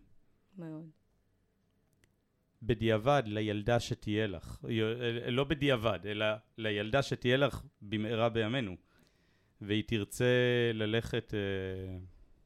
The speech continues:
Speaker 2: בעקבות, אה, ב-, בעקבות שלך,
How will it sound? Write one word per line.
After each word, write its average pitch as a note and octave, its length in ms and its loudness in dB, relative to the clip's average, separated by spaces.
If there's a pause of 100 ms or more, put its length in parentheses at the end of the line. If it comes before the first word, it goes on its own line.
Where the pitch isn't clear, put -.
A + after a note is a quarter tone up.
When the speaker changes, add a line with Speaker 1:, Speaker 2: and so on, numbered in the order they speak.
(120)
Speaker 2:
בעקבות, G#2 600 -6
אה, A2+ 140 2 (380)
ב-, A2+ 60 -4 (160)
בעקבות G#2+ 420 2
שלך, C#3+ 460 2